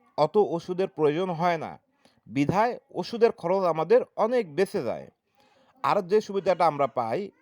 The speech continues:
সেটা হচ্ছে একটা দেশি মুরগি, আহ, যদি ঠিকভাবে খাবার, ওষুধ মেনটেন করা যায়, বছরে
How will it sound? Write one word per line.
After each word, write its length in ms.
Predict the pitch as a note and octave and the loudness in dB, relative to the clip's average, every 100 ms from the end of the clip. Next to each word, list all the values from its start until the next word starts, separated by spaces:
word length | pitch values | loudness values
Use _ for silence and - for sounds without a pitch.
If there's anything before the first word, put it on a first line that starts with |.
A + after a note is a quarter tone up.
| _ | _
সেটা 340 | - E3+ G3 | -12 2 4
হচ্ছে 420 | F3 - - D#3+ F#3 _ _ | 4 0 -8 -8 -8 _ _
একটা 520 | C#3+ - - F#3+ F#3 | -4 -4 0 2 2
দেশি 300 | E3 D#3 G#3+ | 0 -6 -6
মুরগি, 440 | G3 E3 C3 D#3+ G3+ | -6 -6 -4 -6 -8
আহ, 920 | _ _ _ _ _ - A#2+ B2 B2 | _ _ _ _ _ 2 4 4 2
যদি 520 | B2+ D#3+ F3 G#3 F3 - | -2 -4 -2 -4 -4 -6
ঠিকভাবে 540 | A3+ E3+ F#3+ F#3 F#3 - | -8 -2 2 2 0 -4
খাবার, 440 | - F3+ F#3 F#3 - - | -8 0 2 2 0 -6
ওষুধ 360 | - D#3 F#3 F#3 - | -10 -6 -2 -4 -4
মেনটেন 440 | D3 E3+ F3 F#3 | -4 -2 0 0
করা 220 | E3+ D3+ | 2 2
যায়, 300 | C3 C3+ G3+ G#3 _ _ _ - | 2 0 -2 -6 _ _ _ -6
বছরে 580 | A#2 E3+ - G#3+ F#3+ G3 | 0 0 2 0 0 -2